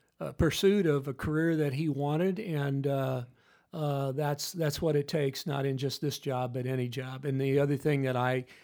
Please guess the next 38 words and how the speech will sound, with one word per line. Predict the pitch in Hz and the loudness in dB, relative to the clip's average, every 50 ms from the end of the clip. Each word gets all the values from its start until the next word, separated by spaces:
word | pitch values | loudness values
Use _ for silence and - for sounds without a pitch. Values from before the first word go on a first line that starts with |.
| - - | -10 -2
took | - 160 151 151 | 0 0 0 2
away | 135 131 131 127 | 2 2 2 2
from | 123 - 143 131 | 0 -2 -4 -2
that | 135 131 127 127 127 | 0 0 0 0 0
is | 127 120 - | -2 -2 -2
he, | - 135 131 127 120 - - - - - - | -4 -6 -6 -6 -8 -12 -18 -20 -20 -14 -4
he | - 160 151 | 2 4 6
always | 139 139 135 143 143 139 139 | 8 8 8 8 6 6 4
had | 135 135 135 127 | 2 2 2 2
a, | 127 123 123 - - | 2 2 0 -2 -4
a, | - | -4
a, | 139 127 131 - - 151 135 127 123 127 120 120 - _ _ _ _ _ - - _ _ | -4 -4 -4 -6 -6 -8 -6 -6 -6 -8 -10 -12 -16 _ _ _ _ _ -20 -20 _ _
he | _ - 151 | _ 0 2
always | 139 139 139 139 139 131 - | 4 4 4 4 2 0 0
had | - 135 135 131 123 | 0 -2 -2 -2 -2
the | 135 135 131 | -2 -2 -2
idea | 131 131 135 135 131 127 131 135 135 135 131 | 0 0 0 -2 -2 -2 -2 0 0 0 0
that | 131 131 127 | -2 -2 -4
he | 127 | -4
put | - - 147 | -2 -2 -2
his | 135 123 - | -2 -4 -6
clients | - - 139 131 131 131 127 - - | -6 -6 -4 -2 -2 -2 -4 -4 -6
ahead | 117 101 135 139 131 | -4 -4 -2 -2 -2
of | 131 127 120 | -4 -4 -6
himself | 123 120 120 120 - 131 127 117 113 - - | -6 -6 -6 -6 -6 -6 -6 -8 -10 -10 -10
and | 127 | -8
what | 120 123 120 117 | -6 -6 -6 -6
he | 131 135 127 | -6 -6 -4
needed. | 127 127 123 117 123 123 120 | -4 -4 -4 -6 -6 -8 -8
And | 127 123 120 123 | -8 -8 -6 -6
that, | 127 127 123 120 - - | -6 -6 -8 -8 -10 -10
uh, | 127 123 123 123 127 131 | -10 -10 -10 -12 -12 -6
that's, | 143 143 139 127 - - - | -4 -4 -4 -4 -6 -8 -6
that's | - 143 139 - - | -4 -4 -4 -2 -2
always | 143 139 143 139 131 - | -2 0 0 0 -2 -2
a | 139 | -2
winning | 131 131 131 131 127 | -2 -2 -2 -2 -2
combination. | - 131 131 131 127 131 127 127 131 131 131 - - 131 123 123 | -4 -4 -4 -4 -4 -4 -4 -2 -2 -4 -4 -4 -6 -8 -8 -10